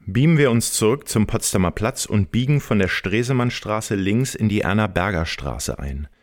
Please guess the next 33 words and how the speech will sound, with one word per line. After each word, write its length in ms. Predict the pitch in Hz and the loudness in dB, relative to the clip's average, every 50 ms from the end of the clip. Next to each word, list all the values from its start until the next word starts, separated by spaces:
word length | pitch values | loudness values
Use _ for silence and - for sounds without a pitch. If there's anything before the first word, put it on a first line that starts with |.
| _ _ _ _ _ _ _ _ _ _ _ _ - - | _ _ _ _ _ _ _ _ _ _ _ _ -16 -8
Sie 140 | - 104 - | -4 -2 0
fragen 280 | - 98 92 104 107 | 2 2 2 2 2
sich 160 | 95 98 90 | 0 0 0
jetzt 200 | 110 90 - - | 0 -2 -2 -2
bestimmt, 420 | - 95 - - 107 107 113 - - | -4 -2 0 2 4 4 4 4 2
was 160 | 101 - - | 0 0 0
es 120 | 95 - | -2 0
in 140 | - - 104 | 2 2 2
dieser 240 | 90 95 87 95 90 | 4 4 2 2 2
schmalen 480 | - - - 92 87 87 90 101 104 104 | 2 2 2 4 4 4 4 4 2 2
Sackgasse 640 | 87 90 98 95 - - 101 - - 117 98 - | 2 0 -2 0 0 -2 -2 -2 0 -2 -2 0
Aufregendes 720 | - 92 104 101 - - 98 98 95 110 101 98 92 - - | 0 0 0 0 -2 -2 0 0 2 2 2 0 -2 -4 -8
zu 160 | - - 104 | -4 -2 -2
sehen 300 | 95 95 117 143 117 80 | 0 0 0 -2 -2 -4
gibt. 360 | 76 78 - - - - - _ _ _ _ _ _ _ _ _ _ - | -8 -8 -10 -12 -20 -20 -20 _ _ _ _ _ _ _ _ _ _ -6
Ich 160 | - - - | -6 -2 2
werde 220 | - 113 113 113 101 | 4 4 4 4 2
es 100 | - - | 2 2
Ihnen 200 | 110 101 98 90 | 2 2 2 2
zeigen. 440 | - - 92 69 71 78 78 71 71 - _ _ _ _ _ _ _ _ _ _ _ - | 0 -2 -2 -2 -2 -4 -6 -10 -10 -14 _ _ _ _ _ _ _ _ _ _ _ 0
Ganz 220 | 113 127 165 - | 0 2 2 2
am 120 | 180 160 143 | 2 0 2
Ende 260 | - 117 139 160 160 | 2 4 4 4 4
der 140 | 135 117 113 | 2 2 0
Straße 560 | - - - 87 90 95 110 117 - 147 131 | 0 -2 -2 -2 -2 -2 -2 -4 -4 -4 -4
steht 320 | - - - 104 101 - | -4 -2 -2 -2 -2 -2
eines 280 | - 98 107 120 - - | -2 0 0 -2 -2 -2
der 120 | - 92 | -2 0
letzten 400 | 87 92 107 - - - - 135 | 0 0 0 -2 -4 -4 -2 0
Relikte 580 | 113 98 98 90 92 110 - - - - 131 - | 0 2 2 2 2 0 0 -2 -2 -2 0 0
aus 140 | - - - | 0 -2 0
der 100 | 92 87 | -2 0
D-D-R-Zeit, 880 | 78 90 - 87 80 - - 98 - - - 127 123 120 - - - | 0 0 0 0 0 0 -2 -4 -4 -4 -4 -2 -2 -2 -4 -8 -14